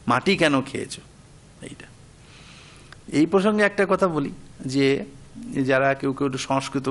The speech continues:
পড়েন, সংস্কৃত নিয়ে আলোচনা করেছেন, এইখানে কিন্তু ভবৎ শব্দের প্রয়োগ করেছেন যে যশোদা। আমাদের অনেকের ধারণা আছে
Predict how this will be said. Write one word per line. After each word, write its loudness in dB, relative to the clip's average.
পড়েন, 0
সংস্কৃত -8
নিয়ে -2
আলোচনা -2
করেছেন, -2
এইখানে 2
কিন্তু 2
ভবৎ 2
শব্দের 2
প্রয়োগ 0
করেছেন -4
যে 0
যশোদা। -2
আমাদের -2
অনেকের 0
ধারণা 0
আছে 0